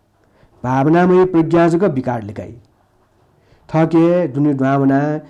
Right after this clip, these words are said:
सत्य सिकेको यासा मन हिलाउने, मन या स्वभाव हिलाउने, जी, जी, जिगु, जिगु, ध्यास नगोठो शरीर स्कन्द, व चित्त स्कन्दप्रति क्वाट्टोको आसक्ति दिएका छन्।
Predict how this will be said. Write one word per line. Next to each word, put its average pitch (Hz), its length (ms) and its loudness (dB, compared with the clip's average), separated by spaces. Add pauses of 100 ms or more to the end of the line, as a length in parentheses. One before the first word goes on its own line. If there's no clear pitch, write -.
(140)
सत्य 165 360 -2
सिकेको 156 460 -2
यासा 123 480 -4 (280)
मन 156 160 0
हिलाउने, 143 560 -4 (800)
मन 147 160 0
या 117 120 -2
स्वभाव 135 340 -2
हिलाउने, 139 540 -2 (460)
जी, 139 520 -4
जी, 139 480 -4 (320)
जिगु, 143 340 0
जिगु, 147 520 0 (460)
ध्यास 135 260 -2
नगोठो 131 300 0
शरीर 147 300 -2
स्कन्द, 143 500 -6 (260)
व 131 100 -2
चित्त 143 260 -8
स्कन्दप्रति 139 720 -2
क्वाट्टोको - 640 -8
आसक्ति 135 540 -8
दिएका 139 240 -2
छन्। 135 200 -8